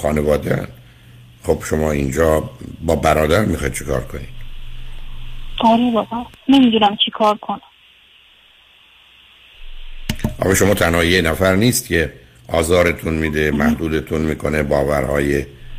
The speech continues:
Speaker 1: مقدار تند و افراطی داره که مال دنیای امروز نیست. خب برادرتون هم هست.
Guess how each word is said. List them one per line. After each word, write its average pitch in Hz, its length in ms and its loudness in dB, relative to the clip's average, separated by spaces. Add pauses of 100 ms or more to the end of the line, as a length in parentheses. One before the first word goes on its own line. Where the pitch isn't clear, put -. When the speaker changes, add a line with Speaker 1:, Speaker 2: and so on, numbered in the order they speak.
(180)
Speaker 1:
مقدار 71 460 0
تند 76 280 0
و - 20 0
افراطی 69 520 -2
داره 73 240 0
که - 120 -8
مال 71 200 0
دنیای 71 500 2
امروز 67 380 -2
نیست. 65 220 -6 (240)
خب - 100 0
برادرتون 76 640 2
هم 65 80 -2
هست. 64 260 -8